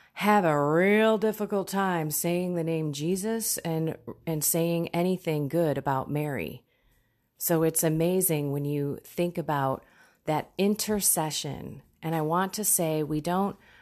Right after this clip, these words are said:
pray to her. We pray to her for her to take it to Jesus. That's how it works. We don't adore her. We don't, you know,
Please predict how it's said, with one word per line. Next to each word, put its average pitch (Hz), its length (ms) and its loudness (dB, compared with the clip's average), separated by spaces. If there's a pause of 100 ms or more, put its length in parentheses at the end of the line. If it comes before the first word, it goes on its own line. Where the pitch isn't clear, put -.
(120)
pray 196 360 2
to 180 240 -2
her. 151 720 0 (340)
We 175 140 -2
pray 185 340 0
to 202 180 -2
her 170 520 2
for 190 600 2
her 170 320 -2
to - 140 -8
take 160 320 -4
it - 140 -8
to 170 100 -10
Jesus. - 800 -4 (720)
That's 170 300 4
how 170 220 2
it - 100 -2
works. 135 560 -2 (280)
We 151 140 -2
don't 170 320 2 (380)
adore 202 500 2
her. 196 480 0 (340)
We 156 140 -2
don't, 160 400 2 (340)
you 165 120 0
know, 143 340 0